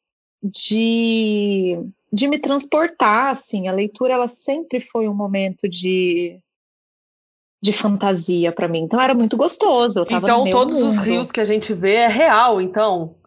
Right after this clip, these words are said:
Speaker 1: <laughs> É real, oficial, amiga. É realzíssimo, porque eu, eu realmente entro num mundo, assim, paralelo. E,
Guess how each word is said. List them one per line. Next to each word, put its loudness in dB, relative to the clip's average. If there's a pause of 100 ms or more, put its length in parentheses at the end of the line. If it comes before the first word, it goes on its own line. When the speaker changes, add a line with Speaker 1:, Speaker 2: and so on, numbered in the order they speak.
(300)
Speaker 1:
<laughs> 0
É 0
real, 2
oficial, -4
amiga. -4 (340)
É 2
realzíssimo, -2
porque 0
eu, 0
eu -2
realmente -2
entro -2
num -4
mundo, -4
assim, -2 (360)
paralelo. 0 (600)
E, -2